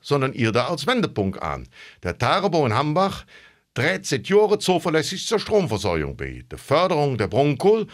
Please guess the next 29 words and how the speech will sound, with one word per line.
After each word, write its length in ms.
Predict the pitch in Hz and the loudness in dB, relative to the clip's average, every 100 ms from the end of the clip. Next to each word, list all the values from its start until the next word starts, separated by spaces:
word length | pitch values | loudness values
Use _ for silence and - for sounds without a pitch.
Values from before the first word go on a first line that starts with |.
| - _ | -16 _
tritt 240 | - 208 208 | -2 0 2
jetzt 160 | 202 | 0
einfach 240 | - 110 135 | 0 0 2
in 80 | |
den 80 | 147 | 2
Hintergrund. 580 | 156 151 - 71 65 - - | 2 0 -2 -8 -10 -12 -2
Jetzt 360 | 123 202 - | 0 0 0
lot 200 | 165 190 | 0 0
man 120 | 180 | -2
auf 60 | 170 | 0
die 100 | 208 | 0
Landschaft, 580 | 185 196 196 87 - - - - _ | 2 0 0 -4 -6 -16 -20 -20 _
die 80 | 120 | -2
dem 160 | 110 107 | -2 0
Tarbo 440 | 107 107 117 - | 0 0 0 -2
folgen 400 | 165 220 160 98 | 0 2 2 0
wird. 260 | 69 64 - _ | -4 -8 -14 _
Schon 220 | - 110 | -4 0
in 100 | 104 | 2
den 120 | 104 | 2
nächsten 420 | 135 233 - - | 2 0 -2 -2
Jahren 440 | 170 175 170 180 165 - - - - | 2 4 4 2 -2 -8 -20 -20 -4
wird 240 | 143 123 | -2 2
der 60 | 135 | 2
Miel 280 | 156 220 233 | 4 2 0
für 160 | - | -2
den 140 | 214 208 | 0 2
See 340 | 170 135 69 - | 2 0 -2 -6
angeladen. 640 | 90 90 82 69 53 58 | -4 -2 -2 -4 -8 -14